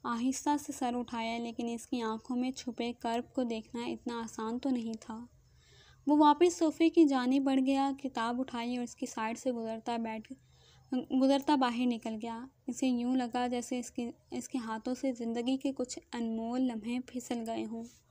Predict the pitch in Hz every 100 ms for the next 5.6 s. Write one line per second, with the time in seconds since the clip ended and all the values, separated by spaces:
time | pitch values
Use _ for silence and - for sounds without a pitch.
0 | _ - - _ _ _ _ - 330 330
1 | 277 269 320 302 294 247 226 226 233 269
2 | - - _ _ - 247 226 226 247 254
3 | 233 220 226 233 226 - 240 247 254 -
4 | 240 240 247 - 226 220 220 226 254 240
5 | 226 220 - 220 220